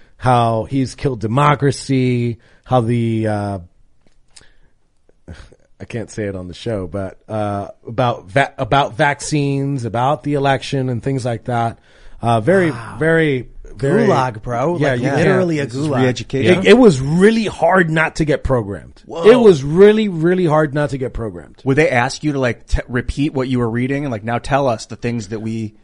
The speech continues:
Speaker 1: I
Speaker 3: had
Speaker 1: sh-,
Speaker 3: you read?
Speaker 1: I should have brought it. I have, I have a, uh, in the education program, they, they gave me, like, a, a pa-, piece of paperwork to do, and it said, uh,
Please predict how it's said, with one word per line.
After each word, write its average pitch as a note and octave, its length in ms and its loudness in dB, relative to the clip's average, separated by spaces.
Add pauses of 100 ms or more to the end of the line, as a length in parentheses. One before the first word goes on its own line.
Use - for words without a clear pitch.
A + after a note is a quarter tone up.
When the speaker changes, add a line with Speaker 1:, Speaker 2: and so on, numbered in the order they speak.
(240)
Speaker 1:
I A2+ 40 -6
Speaker 3:
had A2+ 160 -2
Speaker 1:
sh-, - 40 -8
Speaker 3:
you A2 80 -8
read? A2+ 220 -8 (100)
Speaker 1:
I A#2 60 -6
should D3 220 -2
have F#2 100 -6
brought G#2+ 240 -4
it. - 260 -12
I A2 80 -4
have, A#2 460 0
I B2 80 0
have B2+ 160 2 (260)
a, A#2+ 60 -6
uh, G2+ 280 -4 (300)
in C#3+ 80 -2
the C#3+ 120 2
education A#2 440 -4
program, G#2+ 340 -4
they, G2 180 -6
they A2 180 -8
gave A2 240 -8
me, A2 80 -4
like, F#2+ 200 -8 (240)
a, F2 220 -10 (220)
a G2 140 -8
pa-, - 240 -6 (100)
piece B2 180 -8
of - 60 -12
paperwork G#2 380 -8
to G2 100 -14
do, G2+ 120 -6
and F#2 120 -10
it - 100 -20
said, F#2+ 260 -8
uh, E2+ 260 -10